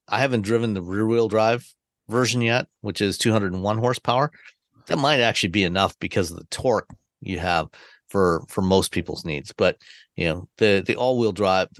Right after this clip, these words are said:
the, the Wind or the Land all-wheel drive, you know, for sixty-three thousand, uh, starting at sixty-four thousand, you know, is probably a better choice, uh, for most people.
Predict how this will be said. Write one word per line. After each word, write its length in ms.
the, 200
the 80
Wind 280
or 100
the 100
Land 320
all-wheel 360
drive, 400
you 100
know, 120
for 180
sixty-three 540
thousand, 560
uh, 140
starting 320
at 60
sixty-four 440
thousand, 500
you 120
know, 120
is 460
probably 320
a 60
better 340
choice, 520
uh, 240
for 160
most 260
people. 340